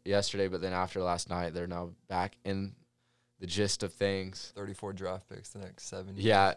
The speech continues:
Speaker 1: I mean, there's no way we use all those draft picks on players. We'll definitely, at least I'd hope we'd make a big trade with all those picks.
Speaker 2: Yeah, like a
Speaker 1: 'Cause we could definitely just trade for a superstar if that's really what we wanna do. We just gotta find the right time to do it.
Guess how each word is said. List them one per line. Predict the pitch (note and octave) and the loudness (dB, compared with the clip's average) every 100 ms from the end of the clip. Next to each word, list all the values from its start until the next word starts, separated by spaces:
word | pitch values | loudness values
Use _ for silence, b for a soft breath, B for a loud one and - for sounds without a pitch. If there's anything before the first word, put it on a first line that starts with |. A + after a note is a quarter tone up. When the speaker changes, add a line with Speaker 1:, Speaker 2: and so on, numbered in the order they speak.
| D#2 | 4
Speaker 1:
I | B2 | 6
mean, | D3+ C#3+ | 6 6
there's | B2 C3 | 4 4
no | - D3+ C3+ | 8 10 10
way | A2+ A2 G#2 G2 F#2 G2 | 8 10 10 8 4 -6
we | F#2+ | -6
use | F#2+ G2+ F#2+ | -2 -2 0
all | G2 | 0
those | F#2 | 0
draft | F2+ F#2+ F2+ | 0 0 0
picks | G2+ - | -2 -4
on | F2+ | -4
players. | E2+ F2+ F2 | -2 -2 0
We'll | F#2 | 0
definitely, | F#2 A2+ G#2 A#2 G#2+ _ _ _ _ _ _ _ _ _ - | 4 2 2 -2 -4 _ _ _ _ _ _ _ _ _ 4
at | G#2 | 6
least | A2+ A2 | 6 4
I'd | F#2+ | 4
hope | - G2+ G#2 F#2+ - | 4 8 8 8 0
we'd | F#2+ | -4
make | F#2 F2+ | -2 -2
a | F2+ | -4
big | F2 F#2 F2 | -4 -8 -8
trade | - F2+ F2+ E2+ F2+ _ F2+ | -8 -6 -6 -8 -14 _ -10
with | F2+ F2 - | -10 -10 -8
all | F#2 | -4
those | F2+ F2 | -2 -4
picks. | - G2+ E2+ D#2+ - - - | -6 -4 -2 -2 -6 -8 -8
Speaker 2:
Yeah, | |
like | A#1+ - | -12 -14
a | - - - _ _ _ | -18 -20 -20 _ _ _
Speaker 1:
'Cause | - B2 | 2 4
we | |
could | D3 C3+ | 4 8
definitely | D3 C#3 D3 | 8 8 2
just | A2 G2 - | 2 0 0
trade | A#2 G#2 | 2 2
for | - F2+ | 0 -4
a | |
superstar | F2 - G2 F#2+ F2+ F2+ E2+ | -2 -4 -4 -6 -4 -2 -2
if | E2+ | -4
that's | F2 - | -6 -4
really | F#2 F2 | -2 0
what | F2 | -2
we | F2 | -2
wanna | F2+ | -4
do. | F2 F2 | -4 -4
We | |
just | F2+ | -2
gotta | A2 F#2+ | 0 0
find | - F2 | -2 -6
the | F2 | -4
right | E2+ - | -6 -6
time | F2+ | -10
to | F2 | -10
do | E2 F2 | -6 -4
it. | E2+ | -4